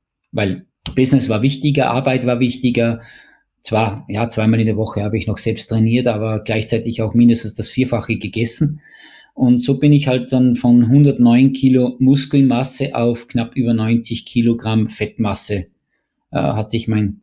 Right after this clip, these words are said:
Körper verändert. Damals durfte ich auch schon Unternehmensberatung machen, bin neunzehnhunderteinundneunzig habe ich damit begonnen,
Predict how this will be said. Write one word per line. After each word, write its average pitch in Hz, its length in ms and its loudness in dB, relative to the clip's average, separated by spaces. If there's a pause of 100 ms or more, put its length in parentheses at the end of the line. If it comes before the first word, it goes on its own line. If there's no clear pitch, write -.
Körper - 320 -6
verändert. - 540 -8 (220)
Damals 143 380 0
durfte 165 360 2
ich 147 160 0
auch 139 240 0
schon 139 680 0
Unternehmensberatung 117 1080 -2
machen, 143 520 0
bin 113 880 0
neunzehnhunderteinundneunzig 113 960 -2
habe 104 140 -4
ich 101 80 -8
damit 110 240 -6
begonnen, 131 580 0